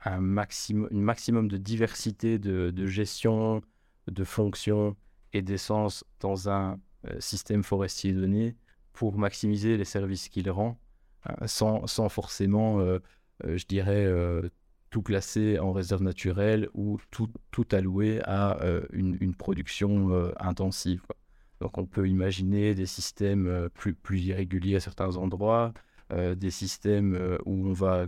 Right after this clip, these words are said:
carrément, euh, laisser des arbres vieillir, hein, ce qu'on appelle des îlots de vieillissement, euh, des îlots de sénescence, c'est-à-dire des arbres qu'on laisse mourir parce qu'ils rendent toute une série de services à la, à la biodiversité, tandis qu'envisager, euh, on peut,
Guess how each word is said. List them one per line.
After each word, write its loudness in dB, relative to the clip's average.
carrément, 0
euh, 0
laisser 0
des -2
arbres 2
vieillir, 0
hein, 2
ce -8
qu'on 0
appelle 0
des -2
îlots 0
de -4
vieillissement, 0
euh, -6
des -2
îlots 2
de -2
sénescence, 0
c'est-à-dire 0
des -2
arbres 0
qu'on -4
laisse -2
mourir 0
parce -6
qu'ils 0
rendent 0
toute -8
une -2
série -4
de -12
services -2
à 0
la, -2
à -2
la 0
biodiversité, 0
tandis -2
qu'envisager, 0
euh, 0
on -6
peut, -6